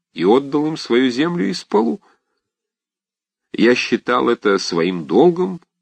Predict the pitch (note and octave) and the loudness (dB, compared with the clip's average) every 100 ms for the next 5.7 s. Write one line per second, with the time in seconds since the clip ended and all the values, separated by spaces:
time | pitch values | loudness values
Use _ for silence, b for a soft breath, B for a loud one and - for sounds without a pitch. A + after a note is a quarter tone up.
0 | _ _ _ _ _ - - G2+ F#2+ E2 | _ _ _ _ _ -8 -4 0 0 0
1 | F#2 E2 E2 D2 A#2+ D#3 D#3+ D#3+ D#3+ E3+ | 0 0 -2 -2 -2 -2 -2 0 -2 -4
2 | - E3 - D#3 D#3 D3 D3+ D3 D3+ C#3+ | -6 -6 -2 -2 0 0 2 2 2 0
3 | - A#2+ B2+ A#2 A2+ C#3+ A#3 A3+ F#3+ B2 | -2 -2 0 0 0 0 0 2 2 2
4 | D#2 - D#2+ G2+ D3 G3+ G#3 A3+ G#3+ A3 | 0 -6 -4 -2 -2 -4 -4 -4 -4 -4
5 | A#3 - - - - - | -4 -4 -6 -8 -10 -12